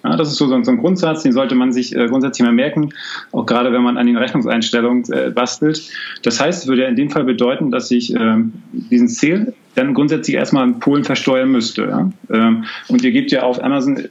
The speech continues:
am Ende des Tages immer nur einen Nettoendpreis oder einen Bruttoendpreis an.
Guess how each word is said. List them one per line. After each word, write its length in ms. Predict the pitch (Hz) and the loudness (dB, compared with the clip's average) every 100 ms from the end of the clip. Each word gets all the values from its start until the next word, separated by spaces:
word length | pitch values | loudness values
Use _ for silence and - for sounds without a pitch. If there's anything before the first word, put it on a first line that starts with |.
| - | -8
am 120 | 127 | -4
Ende 260 | - 127 | -2 0
des 100 | 131 | 0
Tages 260 | - 131 127 | 2 0 0
immer 180 | 135 127 | 2 2
nur 160 | 131 | 2
einen 180 | 117 120 | 2 2
Nettoendpreis 540 | 127 127 127 147 - - | 2 2 0 -2 -2 0
oder 140 | 131 | 0
einen 140 | 123 | 0
Bruttoendpreis 640 | 120 156 160 160 - 156 156 | 0 0 0 -2 -2 -2 -2
an. 320 | 147 165 185 | -2 0 -2